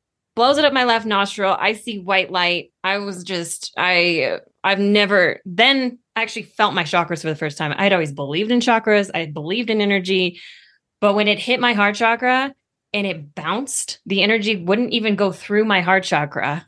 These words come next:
I <laughs> looked at the shaman. I said, "I can't breathe. I'm gonna die." And he started laughing. He's like, "You're not gonna die." And Bené's like, "Just breathe. You're fine." And I was like, "I can't." And,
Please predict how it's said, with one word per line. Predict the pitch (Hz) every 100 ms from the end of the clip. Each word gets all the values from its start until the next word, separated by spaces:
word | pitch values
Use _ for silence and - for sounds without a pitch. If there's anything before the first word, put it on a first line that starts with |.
| 151
I | 202 202 180
<laughs> | -
looked | 320 330
at | 349
the | 339
shaman. | - 311 302
I | 269 262
said, | 269 254 202 _ _ _ -
"I |
can't | 262 277 311
breathe. | 247 320
I'm | 302 277
gonna | 294 269
die." | 190 226 262 196 165 202 _ _ _ _ _ _ -
And | 254
he | 294
started | 320 254 160
laughing. | 151 147 139 104
He's | - - 202
like, | 202
"You're | 196
not | 185 160
gonna | 139
die." | 135 98 82 - _ _
And | 202 190
Bené's | 185 180
like, | 175 147
"Just | 175
breathe. | 151 185 135
You're | 151
fine." | - 202 170
And | 175
I |
was | 190 180
like, | 175
"I | 185
can't." | 185 247 277 226 156
And, | - 180 180 175